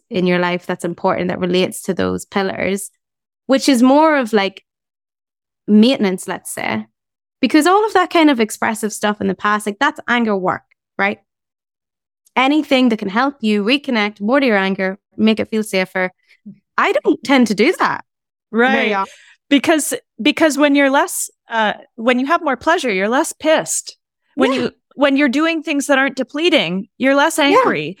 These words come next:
Speaker 2: So there's also the preventative part with, like, how are you caring for yourself and how are you honoring your truth on a day-to-day
Speaker 1: Yeah.
Speaker 2: basis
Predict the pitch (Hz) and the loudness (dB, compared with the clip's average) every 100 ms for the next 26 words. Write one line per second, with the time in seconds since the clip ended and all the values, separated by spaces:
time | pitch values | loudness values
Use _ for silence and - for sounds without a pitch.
0 | _ - 302 277 285 302 339 415 - - | _ -2 0 2 2 2 0 0 -2 -2
1 | 233 247 294 247 202 - 180 180 143 196 | -2 0 -2 -2 -6 -6 0 0 0 -2
2 | 190 - 202 190 _ _ _ - 226 262 | -6 -2 -2 -2 _ _ _ -6 -2 0
3 | 285 214 - 220 254 233 175 117 170 - | -2 -6 -4 -2 -2 -4 -6 -6 -6 -4
4 | 139 185 180 185 220 269 226 175 180 208 | -4 -4 -6 -2 0 0 0 0 0 -2
5 | 202 165 185 254 233 165 165 160 175 202 | -4 -6 -4 -4 -2 -2 -2 -2 -2 0
6 | 165 170 190 302 - 175 160 185 - | 0 0 0 0 0 0 0 -2 -8